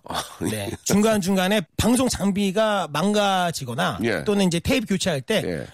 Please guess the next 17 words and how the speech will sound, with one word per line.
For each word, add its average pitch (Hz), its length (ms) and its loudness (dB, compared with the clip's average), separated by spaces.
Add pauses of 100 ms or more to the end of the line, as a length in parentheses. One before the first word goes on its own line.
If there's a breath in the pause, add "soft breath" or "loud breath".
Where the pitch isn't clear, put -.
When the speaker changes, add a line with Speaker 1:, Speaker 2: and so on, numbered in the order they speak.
Speaker 2:
네, 147 100 -6
뛰어 320 160 0
올라가서 185 440 2
하는 175 120 -2
구원투수 254 500 0
같은 170 240 -4
역할이에요. 151 320 -2
Speaker 1:
아, 98 200 0
그렇군요. 95 760 -2
Speaker 2:
네. 107 180 -4
Speaker 1:
본격적인 170 320 0
질문 156 280 2
좀 151 100 0
들어갑니다. 95 640 0
Speaker 2:
네. 165 100 4
Speaker 1:
엠씨 170 220 0
등동, 139 680 2